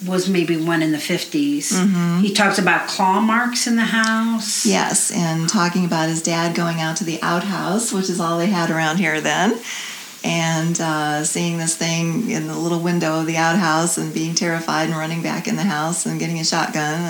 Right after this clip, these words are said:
Speaker 2: And
Speaker 1: Yeah, he said his dad stayed up all night with that
Speaker 2: all night with the
Speaker 1: shotgun,
Speaker 2: shotgun
Speaker 1: so
Speaker 2: waiting.
Speaker 1: Yeah.
Speaker 2: So, yes.
Speaker 1: And then there was a Scott Finnegan. He said he was eight at the time.
Speaker 2: Mm-hmm.
Speaker 1: And his dad had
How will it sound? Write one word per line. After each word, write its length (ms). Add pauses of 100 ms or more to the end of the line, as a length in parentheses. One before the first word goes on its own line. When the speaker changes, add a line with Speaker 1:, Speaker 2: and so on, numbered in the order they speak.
Speaker 2:
And 120 (260)
Speaker 1:
Yeah, 240
he 160
said 160
his 220
dad 280
stayed 280
up 320
all 200
night 240
with 100
that 140
Speaker 2:
all 60
night 240
with 100
the 60
Speaker 1:
shotgun, 200
Speaker 2:
shotgun 440 (100)
Speaker 1:
so 60
Speaker 2:
waiting. 500 (160)
Speaker 1:
Yeah. 180 (100)
Speaker 2:
So, 120
yes. 520 (580)
Speaker 1:
And 160
then 100
there 120
was 140
a 80
Scott 380
Finnegan. 480
He 120
said 200
he 100
was 300
eight 240
at 180
the 80
time. 600
Speaker 2:
Mm-hmm. 360 (340)
Speaker 1:
And 300
his 260
dad 440
had 180